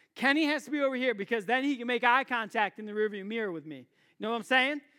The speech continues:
He can get, give me that look of like, "Man, they are driving slow, Dad." And he'll start to, like, acknowledge it. You know, "Come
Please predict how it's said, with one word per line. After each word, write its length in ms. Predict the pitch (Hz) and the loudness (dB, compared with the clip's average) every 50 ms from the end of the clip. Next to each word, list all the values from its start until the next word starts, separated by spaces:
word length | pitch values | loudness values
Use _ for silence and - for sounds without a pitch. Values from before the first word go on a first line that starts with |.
| _ _ _ _ - | _ _ _ _ -4
He 120 | - 269 | -2 -2
can 160 | 220 269 247 202 | 0 0 -2 0
get, 380 | 175 269 311 269 247 240 202 | 2 2 2 2 0 -2 0
give 160 | 185 294 302 | 2 2 4
me 80 | 302 285 | 4 6
that 220 | 277 269 262 240 | 6 6 4 4
look 220 | 262 285 294 - - | 2 2 2 2 2
of 120 | 269 220 | 0 0
like, 220 | 226 214 196 170 147 | 2 0 0 0 -2
"Man, 300 | 165 170 170 165 156 156 | -6 -4 -4 -4 -4 -6
they 160 | 170 175 165 | -6 -6 -6
are 60 | 156 | -6
driving 300 | 143 170 165 165 147 151 | -6 -6 -6 -6 -6 -8
slow, 380 | - - - 202 202 190 180 156 | -14 -14 -10 -6 -4 -4 -4 -4
Dad." 340 | 165 165 170 165 160 156 151 _ _ _ _ _ _ _ _ _ _ _ _ _ - - - - - | -2 -2 -2 -2 -4 -6 -10 _ _ _ _ _ _ _ _ _ _ _ _ _ -20 -20 -20 -6 2
And 180 | - 254 277 247 | 4 4 6 6
he'll 220 | 285 330 381 392 | 6 6 4 4
start 360 | - - - 359 359 381 - | 2 2 6 6 6 6 4
to, 220 | - 330 359 349 330 | 2 0 2 2 4
like, 260 | 320 311 294 269 - 262 | 6 6 4 4 4 2
acknowledge 600 | 277 277 240 269 277 302 381 440 466 359 214 202 | 0 2 2 4 6 6 6 6 4 2 -2 -2
it. 200 | 247 214 160 139 - _ _ _ _ _ _ _ _ _ _ _ | -2 -2 -2 -4 -12 _ _ _ _ _ _ _ _ _ _ _
You 100 | - 220 | -6 -2
know, 120 | 247 262 254 | -2 -2 0
"Come 260 | - 269 370 466 480 | 4 4 4 6 6